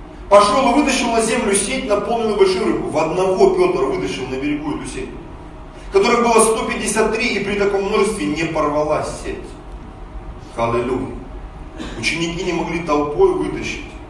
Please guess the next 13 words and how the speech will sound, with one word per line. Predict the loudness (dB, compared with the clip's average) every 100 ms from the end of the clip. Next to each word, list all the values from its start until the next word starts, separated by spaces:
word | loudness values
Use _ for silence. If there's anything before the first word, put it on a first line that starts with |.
| -16 -14
сеть, | -6 -4 -4
будучи | -6 -6 -6
в | -4
море. | -2 -2 -2
Но | -2
так | 0 0
интересно, | -2 -4 -2 -4 -6
что | -8
когда | -6 -4
подтащили | -4 -6 -6 -6 -4 -6
сеть | -6 -8
к | -4
берегу, | 0 0 -2